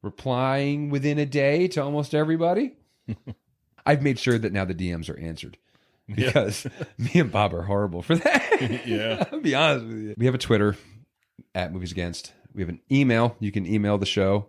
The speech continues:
Speaker 1: movies against time at gmail dot com, for movie suggestions, comments. Hell, if you have something to, to add about Ghostbusters, whether it's a personal experience or something we might have missed or may have been wrong about, email us. Tell us on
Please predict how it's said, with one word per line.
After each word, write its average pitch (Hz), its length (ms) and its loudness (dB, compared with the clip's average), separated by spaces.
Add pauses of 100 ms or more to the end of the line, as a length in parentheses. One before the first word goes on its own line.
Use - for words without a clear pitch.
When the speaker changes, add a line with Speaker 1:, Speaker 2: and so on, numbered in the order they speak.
Speaker 1:
movies 92 300 0
against 95 300 0
time 92 300 2
at 87 160 0
gmail 92 340 0
dot 90 240 0
com, 107 320 -2 (800)
for 65 320 -6
movie 101 260 0
suggestions, 107 720 2
comments. 101 680 -2 (120)
Hell, 139 200 4
if 104 100 0
you 147 120 6
have 131 100 4
something 113 320 0
to, - 80 -18
to - 140 0
add 110 200 4
about 95 300 0
Ghostbusters, 90 680 0
whether 92 180 2
it's 85 100 -4
a - 40 -4
personal 95 420 0
experience 90 680 0
or 80 60 -4
something 90 260 -2
we 95 80 0
might 90 160 0
have 85 80 -2
missed 95 400 0
or 85 120 -2
may 95 120 0
have 92 80 0
been 90 120 -2
wrong 95 340 2
about, 98 440 0 (1300)
email 156 320 4
us. - 220 0
Tell 120 220 2
us 127 160 0
on 123 240 2